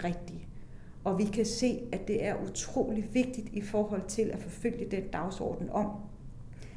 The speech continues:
at vi skal firedoble produktionen af, af vedvarende energi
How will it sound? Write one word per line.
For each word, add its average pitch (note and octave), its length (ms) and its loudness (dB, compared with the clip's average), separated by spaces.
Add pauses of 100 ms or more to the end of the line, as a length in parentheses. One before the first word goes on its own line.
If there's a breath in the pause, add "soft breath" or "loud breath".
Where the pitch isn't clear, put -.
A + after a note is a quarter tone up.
(140 loud breath)
at F#3+ 100 2
vi G3 80 4
skal G3 240 2
firedoble G#3 640 4
produktionen F3+ 720 0 (160)
af, - 160 -2 (600 loud breath)
af F3 180 4
vedvarende F#3+ 460 4
energi - 580 0